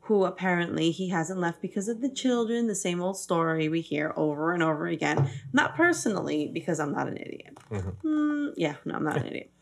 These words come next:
Speaker 1: Not in that regard.
Speaker 2: Yeah, and you could see the, the look on the girl,
Speaker 1: Jen.
Speaker 2: Jen. Yeah, her, f-, she's just pissed. Like, but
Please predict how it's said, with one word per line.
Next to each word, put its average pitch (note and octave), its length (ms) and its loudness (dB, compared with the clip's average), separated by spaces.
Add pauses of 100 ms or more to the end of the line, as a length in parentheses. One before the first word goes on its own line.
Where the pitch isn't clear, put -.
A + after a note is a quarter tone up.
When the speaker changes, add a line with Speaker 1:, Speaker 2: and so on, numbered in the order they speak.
Speaker 1:
Not G3+ 140 6
in E3+ 80 6
that C#3+ 140 4
regard. C3 360 -2
Speaker 2:
Yeah, A#2 260 8
and A2+ 140 6
you B2+ 80 6
could C3 160 4
see C#3 260 6
the, A2+ 420 6
the A2 120 4
look A#2 220 6
on G#2+ 400 4
the G2 120 0 (100)
girl, A2 300 6
Speaker 1:
Jen. D#3+ 180 6
Speaker 2:
Jen. A#2+ 400 6
Yeah, A2 220 6
her, A2+ 160 6
f-, A2+ 180 0
she's A2 240 6
just G#2 220 -2
pissed. G#2 300 0
Like, C3 200 2
but E3 180 2